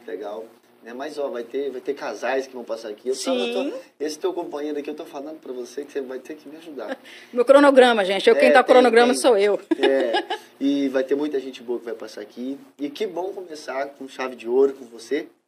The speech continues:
Speaker 1: E vamos, então, a próxima, a próxima, próximo episódio, a gente vai tá falando dos próximos convidados nossos.
Speaker 2: Exatamente.
Speaker 1: E é isso. Mais alguma coisa pra que a gente possa lembrar, lembrar essa, essa, essa galera, esse povo,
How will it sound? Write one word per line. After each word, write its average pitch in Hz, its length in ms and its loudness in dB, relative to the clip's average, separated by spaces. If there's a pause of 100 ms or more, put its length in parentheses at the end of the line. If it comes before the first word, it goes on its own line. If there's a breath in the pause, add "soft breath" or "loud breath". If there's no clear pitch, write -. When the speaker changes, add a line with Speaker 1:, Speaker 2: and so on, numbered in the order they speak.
Speaker 1:
E 151 100 -6
vamos, 156 340 -8
então, 175 300 -12
a 123 40 -14
próxima, 135 460 -10
a - 60 -14
próxima, 117 460 -14 (100)
próximo 120 280 -18
episódio, 113 540 -10
a 110 40 -16
gente 120 240 -20
vai 113 140 -12
tá 113 140 -16
falando 120 460 -14 (640)
dos - 100 -20
próximos 117 440 -16
convidados 107 520 -16
nossos. 123 320 -20 (120)
Speaker 2:
Exatamente. - 720 -20 (180)
Speaker 1:
E 165 100 4
é 220 80 2
isso. 208 400 -6 (160)
Mais 170 220 -2
alguma 156 320 -6
coisa 170 380 -2 (100)
pra 135 140 -10
que 147 140 -6
a 139 40 -2
gente 139 300 -8
possa 131 420 -10
lembrar, 135 560 -4 (180)
lembrar 131 260 -4
essa, 135 200 -8 (100)
essa, - 220 -14 (120)
essa - 180 -16
galera, 123 380 -6
esse 120 160 -14
povo, 127 340 -4